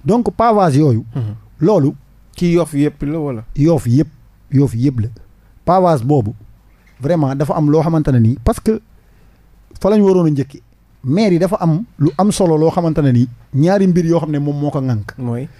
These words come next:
Speaker 1: Bi si jëkk mooy, mooy budget am. Budget, propre budget am.
Speaker 2: Mhm.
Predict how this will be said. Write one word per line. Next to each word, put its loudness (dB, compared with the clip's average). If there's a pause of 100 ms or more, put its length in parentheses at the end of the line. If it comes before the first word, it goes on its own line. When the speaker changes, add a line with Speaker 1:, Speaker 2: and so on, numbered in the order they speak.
(240)
Speaker 1:
Bi 2
si 0
jëkk 0
mooy, 0 (920)
mooy -2
budget -2
am. -6 (880)
Budget, -2 (240)
propre -2
budget 0
am. 0
Speaker 2:
Mhm. -10